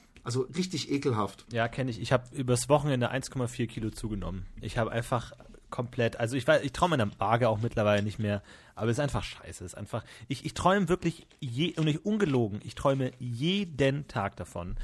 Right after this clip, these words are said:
Speaker 2: dass irgendwann mal so eine Pille erfunden wird, die man einnimmt und dann kann man essen, so viel man will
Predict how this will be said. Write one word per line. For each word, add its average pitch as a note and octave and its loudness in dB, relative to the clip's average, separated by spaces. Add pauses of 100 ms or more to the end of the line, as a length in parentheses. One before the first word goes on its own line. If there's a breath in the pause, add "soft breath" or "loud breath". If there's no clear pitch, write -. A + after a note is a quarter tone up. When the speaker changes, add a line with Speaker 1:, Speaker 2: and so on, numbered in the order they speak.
(180 loud breath)
Speaker 2:
dass - -4
irgendwann E3+ 6
mal C3+ 4
so B2+ 2
eine B2+ 2
Pille E3 2
erfunden B2+ -2
wird, A#2+ 2
die A#2 -4
man A#2 2
einnimmt B2+ 2
und A2 -2
dann G#2+ -4
kann A#2+ -2
man A#2 0
essen, C#3+ 0
so B2 2
viel E3+ 6
man D#3 4
will G#2+ 2